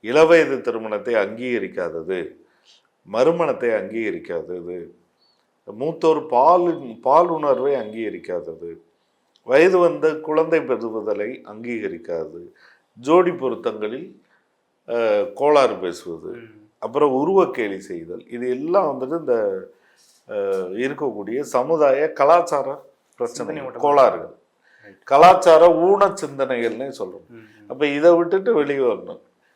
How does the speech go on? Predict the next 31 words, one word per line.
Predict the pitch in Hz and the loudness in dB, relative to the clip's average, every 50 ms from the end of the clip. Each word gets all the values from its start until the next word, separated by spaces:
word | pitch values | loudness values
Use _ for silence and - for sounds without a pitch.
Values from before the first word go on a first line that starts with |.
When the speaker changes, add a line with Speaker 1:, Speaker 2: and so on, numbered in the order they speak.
| _ _ _ - | _ _ _ -6
Speaker 1:
உன் | 135 156 175 202 214 208 196 | 2 4 6 8 8 8 6
விஷயத்தை | 180 151 190 208 208 185 196 170 | 4 4 4 4 4 4 2 0
பாரு, | - - 127 113 113 113 | 2 4 2 2 2 2
உனக்கு | 120 131 143 131 123 120 127 | 2 2 0 0 -2 -4 -6
பிடிச்சதெல்லாம் | 131 131 120 131 131 127 123 123 113 | -8 -6 -2 0 0 2 2 2 0
கல்யாணம் | 113 107 107 110 107 104 104 | 0 -2 0 0 -2 -2 -4
பண்ணு, | 101 101 98 101 98 104 | -12 -10 -8 -6 -4 -2
அது | 104 104 113 | -2 0 0
யாராவது | 113 110 110 110 123 123 123 123 123 | 2 2 4 4 4 2 0 -2 -4
குறுக்க | - 120 113 110 117 113 104 | -8 -8 -10 -6 -4 -4 -4
வந்தா | 92 90 101 110 | -4 -4 -8 -10
நீ | 107 107 | -10 -12
பேசு. | 90 85 90 80 80 - - _ _ _ _ _ _ _ _ _ _ _ _ _ _ _ _ - | -14 -14 -14 -14 -16 -18 -20 _ _ _ _ _ _ _ _ _ _ _ _ _ _ _ _ -14
ரைட்டா? | - 92 85 90 101 | -14 -12 -10 -8 -6
அப்ப | 92 98 110 117 123 120 | -6 -6 -6 -4 -4 -4
அதே | 127 131 160 175 175 | -2 -2 0 -2 0
மாதிரி | 160 151 143 139 151 190 220 - - _ _ _ _ _ _ _ _ _ _ | 0 0 -2 -2 -2 -4 -8 -10 -20 _ _ _ _ _ _ _ _ _ _
சாதி | - - - 170 196 220 208 208 | -4 4 8 8 8 8 8 4
மத | 165 156 143 131 135 131 | 0 0 2 4 2 2
உணர்வுகள், | 117 107 107 101 92 87 80 - 82 - - | 2 0 -4 -6 -6 -8 -12 -16 -18 -20 -20
Speaker 2:
ம். | 120 117 113 110 107 - _ _ | -20 -20 -20 -20 -20 -20 _ _
Speaker 1:
சாதி | _ - - - 151 156 165 160 165 | _ -10 -2 2 4 4 4 2 0
மத | 147 139 123 107 113 107 | -6 -6 -6 -6 -6 -6
உணர்வுகள். | 98 92 92 87 87 82 82 87 87 - _ _ _ _ _ _ _ _ - | -6 -8 -12 -14 -16 -18 -18 -20 -20 -20 _ _ _ _ _ _ _ _ -12
இதுல | 135 143 160 165 160 | -6 0 2 6 6
இருந்து | 170 170 170 170 160 143 | 6 6 6 2 0 -2
என்ன | 127 127 139 143 131 | -2 -2 -2 -2 -4
அப்படின்னா, | 113 101 95 95 92 95 117 151 170 170 - _ _ _ _ _ _ _ _ _ _ _ _ _ - | -4 -4 -6 -10 -10 -8 -10 -10 -10 -12 -16 _ _ _ _ _ _ _ _ _ _ _ _ _ 0
அப்யூசிங் | - 131 147 165 196 233 240 214 - - 190 170 | 0 0 0 0 -2 -4 -4 -4 -4 -6 -6 -2
ரைட் | 151 139 131 139 170 165 160 | 2 4 4 4 2 0 -2
எடுத்துக்கிறான். | 156 127 - 95 98 90 85 85 85 85 | -4 -4 -4 -6 -8 -8 -8 -8 -10 -12